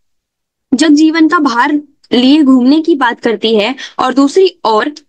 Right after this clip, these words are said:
मैं कभी न जग का ध्यान क्या करता हूं, विपरीत में लगते इन तथ्यों को, का क्या आशय है?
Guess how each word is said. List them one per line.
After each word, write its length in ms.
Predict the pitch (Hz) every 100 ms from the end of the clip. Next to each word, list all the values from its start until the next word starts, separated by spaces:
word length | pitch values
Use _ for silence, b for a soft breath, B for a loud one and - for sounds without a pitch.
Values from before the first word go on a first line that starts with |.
| -
मैं 320 | 240 269 339
कभी 380 | 349 247 247 320
न 200 | 302 294
जग 180 | 220 247 _
का 120 | 320 294
ध्यान 400 | 240 233 262 294 _ _ -
क्या 160 | 277 269
करता 340 | 247 214 269
हूं, 260 | 247 214 247 B B
विपरीत 380 | 277 285 302 349
में 120 | 339 330
लगते 320 | 240 - -
इन 160 | -
तथ्यों 420 | 285 277 - 359 320
को, 220 | 220 285
का 380 | - _ - 311
क्या 240 | 311 294
आशय 360 | 233 214 - 196
है? 240 | 190 196